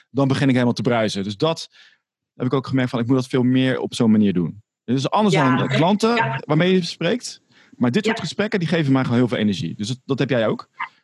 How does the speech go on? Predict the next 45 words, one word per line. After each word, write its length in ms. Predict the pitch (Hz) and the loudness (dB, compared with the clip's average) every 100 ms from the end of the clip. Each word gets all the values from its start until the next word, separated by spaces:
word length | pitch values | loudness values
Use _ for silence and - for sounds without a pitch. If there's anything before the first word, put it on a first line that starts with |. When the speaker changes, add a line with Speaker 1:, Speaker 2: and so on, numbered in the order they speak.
| _ _ - | _ _ -4
Speaker 2:
Ja, 280 | 214 202 | -2 0
dat, 240 | 202 202 202 | 0 -2 0
Speaker 1:
Maar 160 | 160 | -2
Speaker 2:
precies 360 | - 180 214 196 - | -2 -6 -2 -2 -2
dat. 140 | 180 | 0
Speaker 1:
en 80 | 170 | 4
nu 60 | |
zitten 180 | 226 233 | 4 2
Speaker 2:
Ja. 60 | 247 | 2
Speaker 1:
al 60 | |
die 80 | 220 | 4
mensen, 280 | 214 247 226 | 4 4 4
die 100 | 226 | 2
zitten 180 | 202 220 | 2 0
nou, 220 | 214 160 | 0 0
"Brenda, 340 | 160 202 180 | -2 0 0
wat 280 | 131 220 - | 2 0 2
is 160 | 214 180 | 0 0
Ikigai?" 640 | 233 247 220 147 127 131 | 0 2 4 4 2 0
We 80 | 135 | 0
weten 140 | 135 143 | 0 0
het 100 | 135 | 0
nog 100 | 123 | 0
steeds 200 | 92 85 | -2 -2
niet. 160 | 277 | -4
Speaker 2:
Ja. 140 | 135 135 _ _ - | -4 -10 _ _ -2
Nee, 180 | 220 220 - - | 0 0 -4 -2
Ikigai 640 | 302 311 262 277 277 277 | -2 -2 -2 0 0 0
is 140 | 214 202 | 0 0
eigenlijk 500 | 240 320 - 277 214 | -2 -2 -2 -2 0
dat 200 | 220 220 | -2 0
je, 320 | 196 180 - - | 0 0 -6 -12
eh, 240 | - 180 175 | -8 -8 -4
kijkt 340 | 233 269 262 | -2 -2 -2
naar, 360 | 208 175 165 - | 0 0 -2 -6
ehm, 480 | 165 160 156 151 151 151 135 _ _ _ _ _ _ _ _ - - - | -12 -12 -8 -6 -6 -8 -14 _ _ _ _ _ _ _ _ -20 -20 -16
wat 400 | 170 233 285 262 | -4 -2 0 0
jouw 280 | 220 226 247 | 0 2 2
leven 500 | 208 196 202 202 190 | 4 4 2 0 -8
vervulling 500 | 175 - 147 143 135 | -10 -8 -4 -2 -4
geeft. 380 | 151 196 - - | -6 -12 -12 -10
En 140 | 170 | -6
dat 160 | 180 185 | -6 -2
kan 280 | 208 208 | 0 0
per 260 | 208 269 | 2 -2